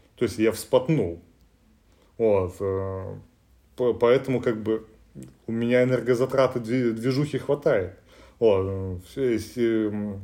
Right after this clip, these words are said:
сейчас вот, э, ин-, интервью, я, я сижу, честно, я кайфую, <laughs> я хоть посидеть могу.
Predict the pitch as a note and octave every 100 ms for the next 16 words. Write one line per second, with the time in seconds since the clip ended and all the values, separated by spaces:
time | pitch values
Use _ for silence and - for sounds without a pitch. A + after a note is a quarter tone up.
0 | F#2+ B2 A2 C3 A2 G#2 A2 A2 B2+ A#2
1 | A#2 A#2+ A2 A#2+ C#3 F#3+ C#3+ A#2 C3 A#2+
2 | A#2 B2+ C#3 D#3 C#3 - G2+ A2+ B2 B2+
3 | C3 C3+ C3+ - - - F3 B2 D#3+ D3+
4 | D3 C3+ C#3 C#3